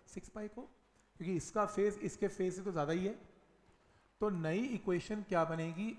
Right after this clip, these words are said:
A sine of, A sine of, और फ़ोर पाई को क्या put कर सकते हैं? Omega T plus कितना? Phi, where phi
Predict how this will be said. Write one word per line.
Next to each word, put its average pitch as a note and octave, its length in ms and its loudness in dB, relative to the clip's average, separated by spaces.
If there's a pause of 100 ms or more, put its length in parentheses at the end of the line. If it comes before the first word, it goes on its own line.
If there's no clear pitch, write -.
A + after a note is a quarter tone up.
(120)
A A3+ 420 -2
sine F#3+ 520 -2 (120)
of, D3 280 0 (920)
A E3+ 260 -2 (480)
sine F3 560 -2
of, C#3 260 -2 (240)
और D#3 120 -6
फ़ोर D#3 320 -2
पाई F#3+ 220 4
को F#3+ 200 0
क्या D#3+ 180 2
put F3+ 260 -4
कर F3+ 100 -4
सकते F#3+ 260 -8
हैं? G3 80 -2
Omega E3+ 340 0
T A#3+ 160 -2 (840)
plus G#3+ 420 4 (280)
कितना? F#3+ 320 0 (800)
Phi, - 220 -14 (1000)
where D#3 200 -2 (100)
phi D3 240 2